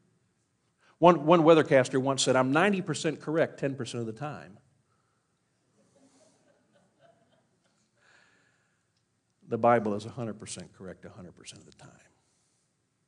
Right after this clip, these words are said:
Verse twenty-one affirms that God is the source of all Scripture. I mean, the greatest assertion here is that the writers of Scripture, they were carried along by the Holy Spirit.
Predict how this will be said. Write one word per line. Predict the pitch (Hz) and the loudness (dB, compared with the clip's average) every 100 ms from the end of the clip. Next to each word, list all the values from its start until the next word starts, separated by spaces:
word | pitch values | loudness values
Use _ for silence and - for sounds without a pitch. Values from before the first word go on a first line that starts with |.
| _ _ _ _ _ _ _ _ - - | _ _ _ _ _ _ _ _ -20 2
Verse | 143 190 | 8 8
twenty-one | 180 190 190 170 180 147 | 6 2 4 6 6 4
affirms | - 175 175 135 | 2 2 2 2
that | 127 117 | 0 4
God | 147 165 165 | 6 6 6
is | 139 - | 4 0
the | 123 | 0
source | - 156 165 - - | 0 0 0 -2 -4
of | 127 120 | -10 -4
all | 135 139 143 147 151 151 | 2 4 4 2 -2 -8
Scripture. | - 131 127 135 | -4 -2 -2 -2
I | |
mean, | 156 196 | 2 4
the | 175 | 6
greatest | 208 240 202 | 6 6 4
assertion | 208 180 214 220 196 | 2 2 4 2 4
here | 196 | 2
is | 180 | 4
that | 156 | 2
the | 147 | 2
writers | 151 226 220 | 4 4 4
of | 180 | 2
Scripture, | - 196 - 160 - - - | 6 4 6 0 -2 -2 8
they | 208 | 10
were | 185 | 10
carried | - - 233 240 196 | 8 8 8 8 6
along | 180 202 208 190 | 6 6 6 6
by | 175 180 | 6 6
the | 160 | 4
Holy | 170 147 | 2 2
Spirit. | - 208 160 98 - | 0 2 2 0 -10